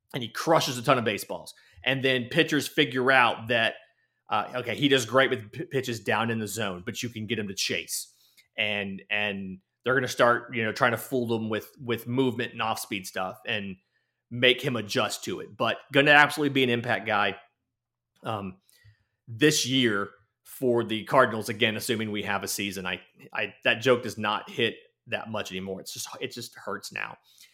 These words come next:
And he's probably gonna be joined, uh, by the third guy in that top one hundred, Matthew Liberatore, uh, left-handed pitcher. Gonna profile as a good, probably number three or so. He's got, uh, he's got above average curveball. He's got a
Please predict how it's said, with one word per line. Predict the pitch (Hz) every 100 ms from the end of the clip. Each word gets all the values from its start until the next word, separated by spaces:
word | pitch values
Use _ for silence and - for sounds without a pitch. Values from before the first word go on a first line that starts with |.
| -
And | 160
he's | 156
probably | 175
gonna | 156 143
be | 123
joined, | 110 117 123 120 107 98
uh, | 107 107 110
by | 110
the | 110
third | - 127 123
guy | 113 110
in | 107
that | 104
top | - 107 113
one |
hundred, | 101 117 107 101
Matthew | 110 113
Liberatore, | 110 101 95 98 92 92 _ -
uh, | 95 92
left-handed | 120 117 117 101
pitcher. | 120 - 113 107 - _ _ _ _ _ -
Gonna | 143
profile | 127 - 156 139 139 127
as | 123
a | 110
good, | 107 120 120
probably | 123 120
number | 113 113 107
three | - - 107 110 110
or |
so. | 107 - 117 117
He's | 117 113
got, | 107 98 92 - _ _ _ _ _
uh, | 98 92 - -
he's | 123 113
got | 120 104 101 - _ 123
above | 110 131 123
average | 120 98 92 -
curveball. | - 151 147 147 135 135 139 139 _ _ _
He's | 123 113
got | 120 113
a | 98